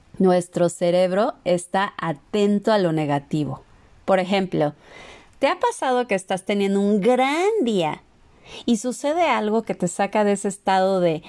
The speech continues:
gran día? No sé, tal vez un compañero hizo un comentario que no te pareció en lo más mínimo, o sucedió algo, pues, nada agradable que ni lo esperabas, mucho menos lo imaginabas,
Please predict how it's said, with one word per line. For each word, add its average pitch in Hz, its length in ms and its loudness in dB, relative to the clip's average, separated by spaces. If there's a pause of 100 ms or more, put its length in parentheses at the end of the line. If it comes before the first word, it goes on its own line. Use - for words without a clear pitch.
(140)
gran 214 720 2
día? 170 460 0
No 220 200 2
sé, 190 240 2
tal 214 240 0
vez 214 220 -4
un 214 80 -2
compañero 180 540 0
hizo 185 180 -4
un 190 80 -2
comentario 175 580 0
que 156 120 -2
no 175 180 2
te 220 80 -2
pareció 160 500 -2
en 175 80 2
lo 170 80 2
más 160 300 0
mínimo, 185 640 2 (460)
o 190 100 2
sucedió 190 600 -2
algo, 220 560 2 (460)
pues, 165 200 0
nada 220 300 2
agradable 175 720 0
que 151 360 -4 (380)
ni 180 300 4
lo 160 140 2
esperabas, 185 640 0
mucho 175 280 -4
menos 185 380 2
lo 170 100 2
imaginabas, 175 880 2